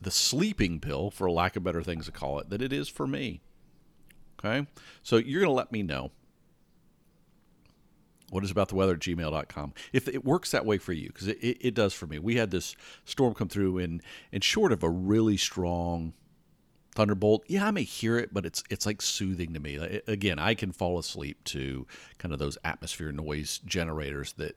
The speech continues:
generate thunderstorms. I mean, I actually like that, and it, and it chills my mind out.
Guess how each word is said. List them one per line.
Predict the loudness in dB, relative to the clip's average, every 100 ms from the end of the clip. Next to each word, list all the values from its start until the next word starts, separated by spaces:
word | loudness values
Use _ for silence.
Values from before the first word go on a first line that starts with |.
| _
generate | 2 4 4 2
thunderstorms. | 4 4 2 -6 -8 -10
I | -6
mean, | -4
I | -2
actually | -2 -2 -4 -8
like | -4 -4 -4
that, | -6 -8
and | -8 -10
it, | -10 -10
and | -10
it | -10 -16 -20 -20 -4
chills | 6 10 10 8 4
my | 2
mind | 4 2 0 0
out. | -2 -6